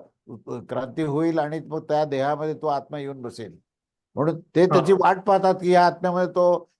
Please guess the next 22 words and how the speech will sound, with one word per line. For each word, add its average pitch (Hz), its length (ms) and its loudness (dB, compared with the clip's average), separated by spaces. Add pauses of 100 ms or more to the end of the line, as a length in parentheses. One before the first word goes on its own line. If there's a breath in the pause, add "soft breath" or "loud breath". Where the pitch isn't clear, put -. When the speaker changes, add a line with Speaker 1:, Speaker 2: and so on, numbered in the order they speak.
Speaker 1:
या 147 120 0
देहामध्ये 175 480 0
तो 185 60 -2
आत्मा 170 320 -2
येईल, 160 280 -4
म्हणून 160 260 -14
त्या, 175 240 -2
त्याला 156 440 -10
स्पिरिट 196 460 -4
म्हटलंय 170 260 -4
त्यांनी. 117 320 -10 (540)
आणि 143 140 -8
स्पिरिटचं 190 600 0
स्पिरिच्युअलिटी 190 720 2
केलंय. 131 360 -2 (380)
वास्तविक 175 400 -2
अध्यात्मशास्त्र 156 840 -6
म्हणजे 165 320 -8 (180)
स्पिरिच्युअलिटी 165 800 -4
नव्हे. 156 320 0 (960)
Speaker 2:
हा, 147 220 0
हा. 123 300 -4